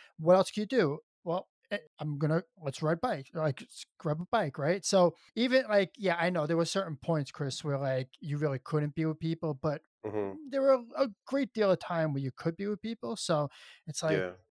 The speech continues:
Speaker 1: I can go be with people that are running as part of the community, or I'm gonna start another community, which is cycling. Yeah, it's crazy what the pandemic has done to us, but it's also amazing what it's brought out in us,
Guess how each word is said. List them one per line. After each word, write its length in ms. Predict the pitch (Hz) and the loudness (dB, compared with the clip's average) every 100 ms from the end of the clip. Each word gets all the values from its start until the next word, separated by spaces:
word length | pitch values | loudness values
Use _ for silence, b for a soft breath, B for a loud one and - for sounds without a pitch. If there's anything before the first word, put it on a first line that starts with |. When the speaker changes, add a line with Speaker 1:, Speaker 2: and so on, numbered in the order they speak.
| _ _ | _ _
Speaker 1:
I 100 | 170 175 | -6 -4
can 160 | 196 | -2
go 160 | 185 185 | 0 0
be 200 | 151 185 | 0 0
with 200 | 214 - | -2 -2
people 380 | 185 170 170 160 | -6 -4 -2 0
that 160 | 156 151 | 0 0
are 80 | |
running 420 | 147 160 160 135 - | 0 -2 -2 -4 -4
as 140 | 143 | -8
part 240 | - 156 147 | -4 -4 -4
of 60 | |
the 60 | - | -4
community, 640 | 139 143 139 139 147 147 - | -6 -4 -4 -4 -4 -6 -8
or 460 | 147 143 139 147 156 | -8 -6 -4 -6 -6
I'm 120 | 151 | -6
gonna 120 | 151 | -6
start 320 | - - 139 | -6 -6 -6
another 480 | 147 139 156 165 156 - | -8 -8 -6 -4 -4 -6
community, 760 | - 147 139 131 120 120 143 - B | -8 -4 -4 -4 -8 -8 -8 -10 B
which 200 | 156 131 | -12 -10
is 100 | 120 | -8
cycling. 420 | - 147 143 127 110 _ _ - | -6 -6 -6 -10 -14 _ _ -6
Yeah, 260 | 190 196 160 | 2 4 4
it's 260 | 175 - | 0 -4
crazy 640 | - - 185 208 180 160 147 | -6 0 0 2 0 -2 -2
what 300 | 143 151 - | -2 -4 -4
the 80 | |
pandemic 600 | - 156 147 143 151 147 | -6 -4 -2 -2 -2 -4
has 180 | 135 131 | -6 -8
done 260 | - 135 139 | -6 -4 -4
to 140 | 147 | -6
us, 360 | 156 - - - _ _ _ _ _ 165 | -8 -10 -10 -12 _ _ _ _ _ -8
but 140 | 180 170 | -2 0
it's 180 | 160 - | -2 -4
also 680 | 175 180 - 190 175 160 143 b b b | -2 0 0 0 2 2 -2 b b b
amazing 840 | 143 151 160 175 190 143 143 123 - _ _ _ - | -8 -6 -4 -2 -2 -4 -6 -10 -16 _ _ _ -12
what 180 | 151 147 | -8 -8
it's 120 | 123 | -8
brought 280 | - 143 143 | -4 -2 0
out 240 | 147 170 | -2 -4
in 60 | 170 | -8
us, 280 | 160 - | -12 -10